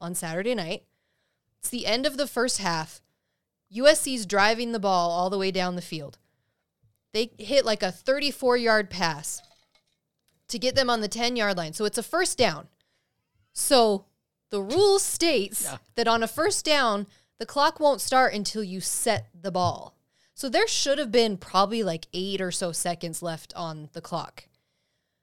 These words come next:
Speaker 1: They're all kinda getting together. Well, all of a sudden, the clock starts. By the time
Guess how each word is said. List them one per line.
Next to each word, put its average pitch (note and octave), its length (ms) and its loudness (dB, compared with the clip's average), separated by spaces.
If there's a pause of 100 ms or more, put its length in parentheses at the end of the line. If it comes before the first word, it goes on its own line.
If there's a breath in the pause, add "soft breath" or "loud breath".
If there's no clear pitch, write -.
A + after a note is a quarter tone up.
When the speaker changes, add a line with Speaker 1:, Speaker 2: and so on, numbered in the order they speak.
(1200)
Speaker 1:
They're A#3 200 0
all D4 140 6
kinda C4+ 280 -2
getting B3+ 280 -2
together. A3 420 0
Well, A#3 180 -2
all B3+ 120 2
of C4 40 2
a C#4+ 80 0
sudden, C#4+ 360 -4
the F#3+ 100 -6
clock F#3 360 -6
starts. - 520 -6 (800)
By A3+ 180 0
the A#3 100 2
time C4+ 500 -2